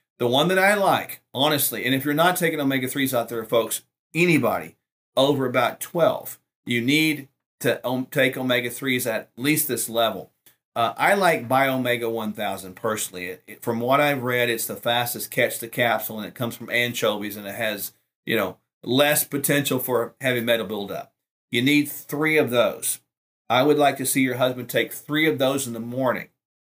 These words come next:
Okay. And then at the evening time, I would like to see him take S P M Supreme.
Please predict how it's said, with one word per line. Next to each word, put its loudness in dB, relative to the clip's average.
Okay. 0
And 0
then 4
at 0
the -2
evening 0
time, -2
I 0
would -2
like 0
to -8
see -2
him 0
take -2
S 0
P -4
M 0
Supreme. -2